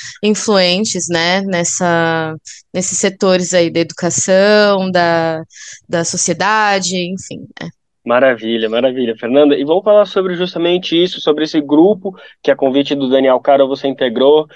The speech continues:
Speaker 2: que foi nesse momento de transição dos governos.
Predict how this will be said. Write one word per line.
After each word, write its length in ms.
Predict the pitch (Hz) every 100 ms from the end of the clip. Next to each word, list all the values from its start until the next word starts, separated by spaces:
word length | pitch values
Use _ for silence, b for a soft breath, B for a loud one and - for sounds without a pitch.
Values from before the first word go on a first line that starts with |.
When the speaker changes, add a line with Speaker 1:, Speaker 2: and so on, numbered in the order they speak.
| b _
Speaker 2:
que 140 | -
foi 140 | 123
nesse 260 | 131 131 -
momento 400 | 139 131 139 143
de 100 | 139
transição 680 | 139 139 139 123 143 143 139
dos 160 | 127
governos. 680 | 123 120 123 135 151 151